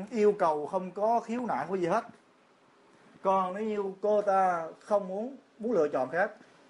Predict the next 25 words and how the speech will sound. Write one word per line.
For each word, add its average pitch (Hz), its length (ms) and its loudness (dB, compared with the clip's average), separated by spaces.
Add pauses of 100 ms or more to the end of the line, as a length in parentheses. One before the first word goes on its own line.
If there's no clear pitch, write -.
(140)
thì 170 220 -2
cô 165 140 -6
ta 180 120 2
được 156 180 -4
quyền 147 240 -6
lựa 139 140 0
chọn 143 360 0
và 156 180 0
Allah 170 540 -2
sẽ 170 120 -4
cho 160 160 -4
ta 160 240 0
một 139 160 -6
cái 170 100 -10
người 135 420 -4 (440)
chồng 139 240 0 (100)
tốt 277 240 2
nhất 339 140 -4 (540)
theo 170 140 -4
cái 175 120 -8
yêu 165 100 -8
cầu 139 220 -4
của 131 100 -10
cô 139 80 -4
ta. 131 160 -4